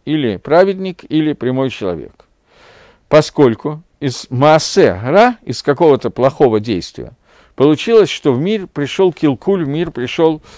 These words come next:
э, как килкуль перевести, лекалкель, это разрушение какое-то, ис-, э, что-то, испорченность. И эта испорченность обычно идет бедерих клаль катан бейтер, обычно очень маленькая от того, что сделал цадик или ишар.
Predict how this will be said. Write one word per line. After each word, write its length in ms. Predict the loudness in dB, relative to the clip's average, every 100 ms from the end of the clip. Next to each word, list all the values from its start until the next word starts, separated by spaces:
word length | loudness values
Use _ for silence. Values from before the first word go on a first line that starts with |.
| -20 -20 -6
э, 260 | 0 0 0
как 280 | -2 -6 -4
килкуль 380 | -8 -2 -4
перевести, 520 | -2 -6 -6 -8 -8 -6
лекалкель, 720 | -4 -4 -4 -4 -4 -6 -6
это 300 | -8 -8 -6
разрушение 760 | -6 -6 -8 -8 -8 -8 -10 -14
какое-то, 460 | -14 -10 -10 -8 -12
ис-, 160 | -12 _ _
э, 480 | -20 -20 -20 -20 -20
что-то, 420 | -8 -6 -6 -8
испорченность. 880 | -8 -2 0 -2 -10 -20 -20 -20 _ _ _ -20 -14 2
И 80 | 4
эта 240 | 6 2
испорченность 880 | -2 4 4 4 -2 -8 -10 -16 _ 2
обычно 680 | 4 4 2 -2 -12 -16 _ _ _ _ -6
идет 600 | -2 4 4 4 -6 _ _ _ _
бедерих 440 | 0 2 4 2 0
клаль 320 | 0 2 2
катан 440 | 0 -2 0 0
бейтер, 380 | 0 -2 -2 -4
обычно 380 | -2 -4 -4 -6
очень 280 | -6 -4 0
маленькая 680 | 0 0 -2 -6 -4 -4 -8 -10
от 160 | -4
того, 220 | 0 0
что 180 | 0 -4
сделал 320 | -2 0 0
цадик 440 | -2 -2 -2 -2 -10
или 300 | -8 -4 -4
ишар. 320 | -6 -10 -12